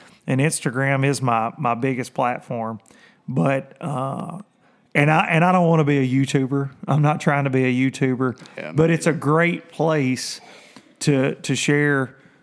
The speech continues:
Speaker 1: video and, and things like that. <laughs> Obviously, that was the dumbest thing I've ever said. It's a great place to share video. Ooh, this YouTube's
Speaker 2: Just
Speaker 1: really
Speaker 2: a
Speaker 1: something.
Speaker 2: few.
Speaker 1: It's gonna take off.
Speaker 2: <laughs> Yeah.
Speaker 1: I sound like an eighty-year-old man. But no, it, it's just you can't share full videos on Instagram.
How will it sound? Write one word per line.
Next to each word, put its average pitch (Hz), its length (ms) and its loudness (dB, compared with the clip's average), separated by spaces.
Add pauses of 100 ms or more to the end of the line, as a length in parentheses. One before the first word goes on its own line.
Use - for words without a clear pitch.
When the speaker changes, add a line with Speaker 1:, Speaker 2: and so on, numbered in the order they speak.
(400)
Speaker 1:
video 151 920 2
and, 123 440 -4
and 127 640 -6
things 147 300 0
like 139 220 0
that. 143 200 0
<laughs> - 20 -2
Obviously, 151 540 -2
that 156 200 0
was 123 120 -4
the 123 80 -2
dumbest 131 340 -2
thing 131 220 -2
I've 139 100 -2
ever 131 160 -2
said. 135 360 0
It's - 100 -6
a 254 60 4
great 311 240 0
place 190 180 2
to 156 80 -4
share 165 180 2
video. 147 400 2
Ooh, 277 220 4
this 214 220 2
YouTube's 294 380 2
Speaker 2:
Just 202 120 4
Speaker 1:
really 262 160 6
Speaker 2:
a - 20 4
Speaker 1:
something. 294 340 4
Speaker 2:
few. 370 100 2
Speaker 1:
It's - 100 -2
gonna 262 180 4
take 277 280 2
off. 277 420 0
Speaker 2:
<laughs> 160 60 0
Yeah. - 280 2
Speaker 1:
I 180 60 4
sound 208 260 2
like 185 120 2
an 175 160 2
eighty-year-old 156 420 4
man. 165 220 2 (300)
But 214 120 2
no, 262 200 4
it, 214 100 2
it's 214 480 0
just 208 200 2
you 185 120 0
can't 190 260 0
share 185 240 0
full 165 240 0
videos 160 340 2
on 143 100 2
Instagram. 139 720 -2